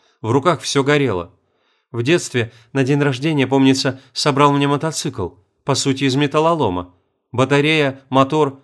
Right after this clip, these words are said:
и я поехала. Пусть и с черепашьей скоростью, но и рассекала на нем повсюду. Ее улыбка погасла. А вот для мамы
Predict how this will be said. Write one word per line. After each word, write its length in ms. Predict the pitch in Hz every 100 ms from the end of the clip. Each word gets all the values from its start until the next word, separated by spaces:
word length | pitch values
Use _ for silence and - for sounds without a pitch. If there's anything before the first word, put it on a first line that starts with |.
| _
и 100 | 139
я 140 | 139 135
поехала. 680 | 156 165 139 110 92 92 _ _ _ _ _ _ _
Пусть 260 | 202 - 165
и 40 |
с 40 |
черепашьей 560 | - 160 147 160 156 143
скоростью, 600 | - 185 160 - 117 98 _ _ -
но 140 | 135
и 40 | 147
рассекала 560 | 143 - 147 175 147
на 100 | 123
нем 200 | 120 117
повсюду. 560 | 139 - - 117 87 - _ _ _ _ _ _ _ _ _ _
Ее 300 | 95 95 98
улыбка 340 | 98 98 - 110
погасла. 580 | 107 98 87 - 90 _ _ _ _ _ _ _
А 120 | - 117
вот 160 | 117
для 160 | 110 123
мамы 340 | 139 135 95